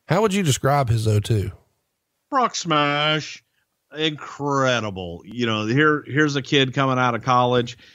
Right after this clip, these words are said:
Speaker 2: and going into O V W and spending his time down there honing his skills and came in as the next big thing. And that's how we referred to him. And then that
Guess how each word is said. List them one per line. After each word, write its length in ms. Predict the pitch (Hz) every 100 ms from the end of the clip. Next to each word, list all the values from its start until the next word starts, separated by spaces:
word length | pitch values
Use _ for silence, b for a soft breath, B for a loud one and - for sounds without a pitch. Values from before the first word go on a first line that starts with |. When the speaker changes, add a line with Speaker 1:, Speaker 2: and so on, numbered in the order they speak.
| B B
Speaker 2:
and 320 | 110 117 110 110
going 300 | 123 127 123
into 260 | 123 120
O 300 | 110 104 123
V 180 | 120 120
W 440 | 113 117 117 120 113
and 100 | 104
spending 360 | - 123 117
his 180 | 110 -
time 260 | 123 120 117
down 200 | 117 117
there 160 | 113
honing 380 | 110 120 120 117
his 200 | 107 101
skills 760 | - - 113 110 107 107 - _ _ 113
and 340 | 117 113 107
came 320 | 139 135 135
in 320 | 127 127 127
as 420 | 107 113 117 110 -
the 120 | 110
next 340 | 110 113 -
big 320 | 104 104 98
thing. 440 | 98 92 87 76 73 B B
And 80 | 110
that's 180 | 170 196
how 100 | 170
we 160 | 165
referred 420 | 156 135 165 160 131
to 120 | 98
him. 100 | 90
And 100 | 104
then 140 | 117
that 300 | 123 127 -